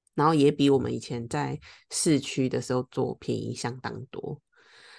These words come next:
然后我就自以为说，诶，那我如果在基隆做脸，应该也可以很便宜吧？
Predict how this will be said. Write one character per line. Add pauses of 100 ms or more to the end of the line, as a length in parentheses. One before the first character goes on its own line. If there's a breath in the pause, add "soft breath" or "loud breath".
(200 soft breath)
然
后
我
就
自
以
为
说，
诶，
那
我
如
果
在
基
隆
做
脸，
应
该
也
可
以
很
便
宜
吧？